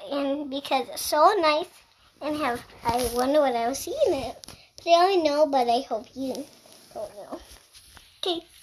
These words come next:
I'm gonna start reading. Love from the Clans.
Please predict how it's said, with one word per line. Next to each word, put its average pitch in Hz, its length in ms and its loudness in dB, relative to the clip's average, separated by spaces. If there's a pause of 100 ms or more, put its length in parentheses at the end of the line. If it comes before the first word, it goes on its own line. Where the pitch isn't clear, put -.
(880)
I'm 320 60 -6
gonna 302 160 0
start 311 340 -6
reading. 339 400 -2 (2000)
Love 269 240 -6
from 294 220 -6
the 302 120 -2
Clans. 277 840 -4